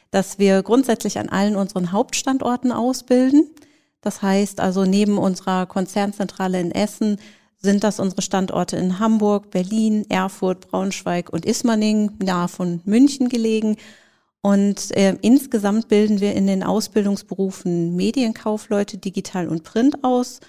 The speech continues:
Darüber hinaus noch Kaufleute für Dialogmarketing, Veranstaltungskaufleute, aber auch zum Beispiel im technischen Bereich Fachinformatiker mit dem Schwerpunkt Anwendungsentwicklung oder Systemintegration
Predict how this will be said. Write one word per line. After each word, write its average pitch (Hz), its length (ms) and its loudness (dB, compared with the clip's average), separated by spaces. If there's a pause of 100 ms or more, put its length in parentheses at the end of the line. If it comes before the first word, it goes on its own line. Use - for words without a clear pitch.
(260)
Darüber 208 300 2
hinaus 196 300 -2
noch 202 140 -2
Kaufleute 196 600 -2
für - 160 -8
Dialogmarketing, 233 1300 0 (580)
Veranstaltungskaufleute, 220 1600 0 (540)
aber 202 260 2
auch 185 140 -2
zum 202 140 -2
Beispiel 190 240 0
im 185 60 -4
technischen 202 600 -2
Bereich 175 600 -6
Fachinformatiker 190 1120 -4
mit 175 160 -2
dem 170 80 -6
Schwerpunkt 170 460 -6
Anwendungsentwicklung 185 960 -2
oder 170 220 -2
Systemintegration 190 1400 -4